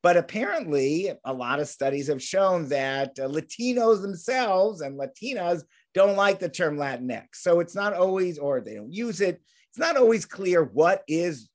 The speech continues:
really woke, what is being inclusive and sensitive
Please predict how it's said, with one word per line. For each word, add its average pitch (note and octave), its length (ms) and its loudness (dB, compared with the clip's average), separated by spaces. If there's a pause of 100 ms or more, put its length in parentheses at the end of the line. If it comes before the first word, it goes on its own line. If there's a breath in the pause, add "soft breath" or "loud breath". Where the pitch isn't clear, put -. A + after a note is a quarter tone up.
really D3+ 640 -2
woke, C3+ 440 -2
what G#3 200 -2
is A3+ 280 -6
being F3+ 340 -12
inclusive D#3+ 960 0 (420 soft breath)
and F3 260 -4
sensitive C#3 920 -4